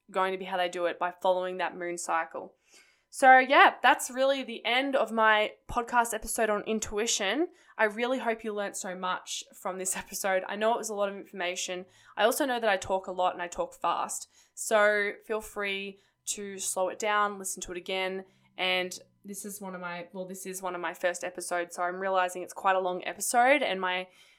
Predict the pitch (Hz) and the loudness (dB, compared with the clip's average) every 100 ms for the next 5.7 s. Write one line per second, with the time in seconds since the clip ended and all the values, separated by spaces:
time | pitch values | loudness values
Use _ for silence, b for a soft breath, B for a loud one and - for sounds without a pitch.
0 | b b b _ - 202 208 196 - 185 | b b b _ -12 -6 -4 -4 -4 -4
1 | 180 - - 175 180 175 - - - 202 | -4 -6 -4 -2 -2 -4 -14 -8 -4 -2
2 | 196 185 196 196 - - 180 175 - 196 | -2 0 4 4 4 0 0 0 -4 -8
3 | 185 - 185 - 180 202 262 415 403 262 | -8 -8 -12 -8 -4 0 2 2 0 -4
4 | 240 247 220 202 196 214 233 233 214 214 | -4 -6 -4 -4 -2 -4 -2 0 0 0
5 | 208 202 196 277 277 277 | -6 -6 4 10 10 8